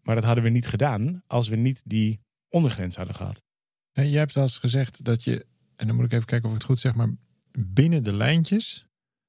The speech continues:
Speaker 2: zijn er net zoveel mogelijkheden als buiten de lijntjes. Klopt dat?
Speaker 1: Ja,
Speaker 2: Zoiets zei
Speaker 1: dat
Speaker 2: je.
Speaker 1: vind ik een hele mooie uitspraak.
Speaker 2: Ja, dat vind
Speaker 1: Ja.
Speaker 2: ik ook mooi. Ja, binnen de lijntjes zijn er net zoveel mogelijkheden als buiten de lijntjes. En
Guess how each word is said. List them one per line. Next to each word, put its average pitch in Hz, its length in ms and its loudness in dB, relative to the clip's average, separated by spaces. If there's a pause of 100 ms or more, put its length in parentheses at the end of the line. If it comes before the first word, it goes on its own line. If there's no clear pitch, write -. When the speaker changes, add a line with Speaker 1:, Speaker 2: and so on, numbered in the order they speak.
Speaker 2:
zijn 107 180 4
er 98 80 4
net 143 240 4
zoveel 151 220 0
mogelijkheden 143 540 0
als - 160 -4
buiten 113 380 2
de 82 60 -6
lijntjes. 82 440 -8
Klopt 120 200 -2
dat? 208 200 0
Speaker 1:
Ja, 120 60 0
Speaker 2:
Zoiets 147 240 2
zei 147 140 0
Speaker 1:
dat - 80 -2
Speaker 2:
je. 123 60 -2
Speaker 1:
vind 117 120 -2
ik 110 60 0
een 104 60 4
hele 127 160 4
mooie 110 280 0
uitspraak. 113 400 -2
Speaker 2:
Ja, 127 60 2
dat 117 100 2
vind 143 140 2
Speaker 1:
Ja. - 40 0
Speaker 2:
ik 165 60 -2
ook 147 80 -4
mooi. 92 180 2
Ja, 98 80 -2
binnen 147 360 2
de 113 100 0
lijntjes 165 440 2
zijn 127 240 2
er 110 80 2
net 131 240 2
zoveel 131 240 2
mogelijkheden 123 560 0
als 113 120 -4
buiten 143 300 0
de 95 60 -2
lijntjes. 92 300 -4
En 117 140 0